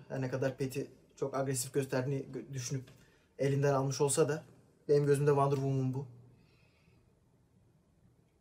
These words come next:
Yani büyük istilayı daha önce görmüş bir ırktan geliyor Wonder Woman. Aquaman de keza öyle ama Aquaman biraz daha bağlarından kopup büyümüş bir karakter.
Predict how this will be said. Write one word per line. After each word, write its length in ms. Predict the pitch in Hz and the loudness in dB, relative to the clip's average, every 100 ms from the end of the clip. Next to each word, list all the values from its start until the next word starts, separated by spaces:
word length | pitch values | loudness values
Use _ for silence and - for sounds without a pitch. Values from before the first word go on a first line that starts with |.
| _ _ _ _ _ _ _ _ _ _ _ _ _ | _ _ _ _ _ _ _ _ _ _ _ _ _
Yani 300 | - 151 131 120 - - - _ _ _ _ - _ _ _ _ _ _ _ _ _ _ _ | 0 2 2 -2 -12 -20 -20 _ _ _ _ -20 _ _ _ _ _ _ _ _ _ _ _
büyük 200 | 156 165 | -2 0
istilayı 400 | - - 160 160 | 0 6 10 10
daha 120 | 160 160 | 10 8
önce 140 | 156 | 8
görmüş 560 | 156 156 156 - - - _ _ _ _ _ _ _ _ | 6 6 4 -4 -10 -12 _ _ _ _ _ _ _ _
bir 100 | 156 | -4
ırktan 400 | 160 147 - 160 | -2 0 6 6
geliyor 360 | 156 135 120 113 - - | 6 2 0 -4 -10 -12
Wonder 240 | 143 123 123 | -4 -2 -2
Woman. 300 | 120 120 143 - - | -2 -4 -6 -6 -2
Aquaman 480 | 143 165 160 170 | 6 10 10 10
de 80 | 160 | 6
keza 340 | - 151 139 147 | 6 6 8 8
öyle 180 | 151 | 8
ama 360 | 175 170 131 123 - | 6 4 0 -4 -4
Aquaman 460 | 139 156 151 151 | 0 4 4 4
biraz 280 | 156 156 143 | 6 6 6
daha 240 | 151 151 147 | 6 6 4
bağlarından 540 | 143 143 147 147 143 | 2 2 0 0 -2
kopup 320 | - 135 151 | -4 -6 -4
büyümüş 360 | 151 143 143 - | -2 0 -2 -6
bir 80 | 131 | -4
karakter. 540 | 135 117 - 147 - | -4 -4 -6 -10 -10